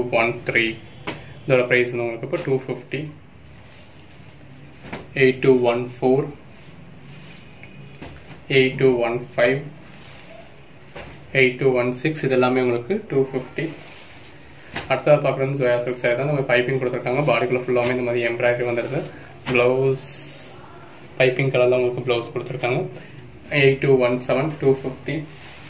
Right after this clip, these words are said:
எயிட் டூ ஒன் எயிட், டூ ஃபிஃப்டி, எயிட் டூ ஒன் நைன்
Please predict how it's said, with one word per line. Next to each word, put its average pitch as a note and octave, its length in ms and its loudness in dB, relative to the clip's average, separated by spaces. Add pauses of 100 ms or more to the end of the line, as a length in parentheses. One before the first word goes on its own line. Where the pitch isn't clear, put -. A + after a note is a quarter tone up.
(1120)
எயிட் C3 260 2
டூ C3+ 120 4 (120)
ஒன் A#2+ 240 2
எயிட், B2+ 260 0 (160)
டூ B2+ 180 0
ஃபிஃப்டி, C3 420 -4 (2250)
எயிட் B2+ 240 2
டூ C3+ 100 4 (100)
ஒன் A#2+ 240 0
நைன் A#2+ 280 -2